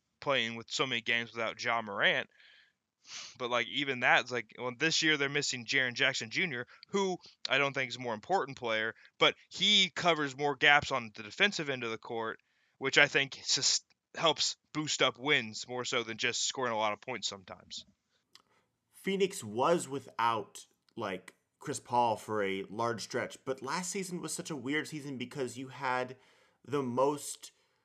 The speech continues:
Speaker 2: play, like, because of the covid, uh, absences, you had players that ha-, had no business playing in the N B A, playing in the N B A, and by the time, like,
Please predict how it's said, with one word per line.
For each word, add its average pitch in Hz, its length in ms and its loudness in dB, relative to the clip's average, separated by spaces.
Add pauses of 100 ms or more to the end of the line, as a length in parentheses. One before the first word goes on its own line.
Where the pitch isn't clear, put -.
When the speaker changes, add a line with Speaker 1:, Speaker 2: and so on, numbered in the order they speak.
(640)
Speaker 2:
play, 139 360 0
like, 123 260 -2
because 175 320 0
of 151 140 -2
the 135 80 -4
covid, 135 480 0 (100)
uh, 101 500 0 (680)
absences, 113 960 0 (300)
you 151 120 -4
had 156 200 -2
players 160 640 2 (100)
that 139 120 -4
ha-, - 260 -10
had 147 160 -2
no 135 100 4
business 135 380 0
playing 127 260 0
in 120 80 -2
the 120 60 0
N 117 100 0
B 135 100 0
A, 143 80 6
playing 135 320 -2
in 123 80 -2
the 120 100 -2
N 117 100 -4
B 117 140 0
A, 131 260 2 (440)
and 135 200 0
by 135 80 4
the 131 120 2
time, 131 360 0
like, 117 200 0